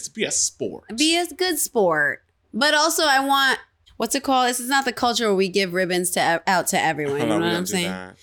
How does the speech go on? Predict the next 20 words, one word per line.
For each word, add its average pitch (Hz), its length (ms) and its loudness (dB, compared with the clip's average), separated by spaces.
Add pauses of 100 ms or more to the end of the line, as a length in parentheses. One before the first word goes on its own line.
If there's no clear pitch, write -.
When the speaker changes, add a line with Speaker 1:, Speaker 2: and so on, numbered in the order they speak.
(180)
Speaker 2:
We 202 100 2
don't. 165 360 0
So 202 200 4
if 196 200 0
you're 269 260 2
a 214 80 2
winner, 170 600 0 (520)
you're 190 160 2
a - 80 2
Speaker 1:
You're 151 40 0
a 151 40 -4
Speaker 2:
winner. 147 320 -2
Speaker 1:
winner. 120 360 -4
Speaker 2:
You 180 160 -2
know 190 100 0
what 196 60 0
I 196 60 2
mean? 208 240 0
I 277 80 0
feel 494 160 -2